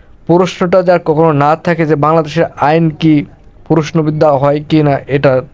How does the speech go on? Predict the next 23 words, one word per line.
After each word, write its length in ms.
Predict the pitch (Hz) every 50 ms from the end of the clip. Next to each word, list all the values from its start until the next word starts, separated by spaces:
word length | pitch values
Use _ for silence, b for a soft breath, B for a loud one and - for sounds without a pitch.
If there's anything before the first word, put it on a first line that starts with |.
| - -
দেখার 260 | 143 139 127 135 135
বিষয়। 300 | 123 131 120 - 131 135 - b b b b b b b b b b
ঠিক 140 | - 151 160
আছে? 260 | 156 147 - 135 123 127 - - - - - - - - - - - - - - - - - - -
শেখ 180 | 156 151 151
হাসিনার 380 | 165 147 - 160 151 165 170 165
দ্রুততম 840 | 135 - - 139 151 160 160 180 175 170 170 - 165 165 165 165
ভিতরে 260 | 156 156 151 170 160 - -
আইন 220 | - 156 175 190
না 120 | 185 180 170
বাংলাদেশে 580 | 156 151 151 160 160 147 151 147 151 208 214 240 b b b b b b b b b b - - -
ফাঁসির 600 | 151 156 160 165 165 165 - - 180 208 226 - - - - -
আদেশ 640 | 131 139 147 147 151 165 170 165 - - - - - -
যখন 480 | - 151 151 147 - 160 180 180 165 143
বহাল 300 | 131 135 135 139 143 147
থাকে, 420 | 147 - 156 156 156 151 - 196
ফাঁসিতে 580 | 190 190 - 151 143 143 - - 156 156 170 165
ঝুলিয়ে 560 | 151 - - 135 139 147 160 170 175 190 208 - b b b b b b b b b - -
তাকে 340 | - 131 131 - 139 139 131 - - - - - - - - - - - - - - - - - - - - - - - -
কা-, 380 | - 151 127 127 127 110 98 127
কার্যকর 440 | 160 156 151 156 160 147 151 143
করতে 280 | 131 - 143 139 - 131
হবে। 300 | 123 123 120 117 123 120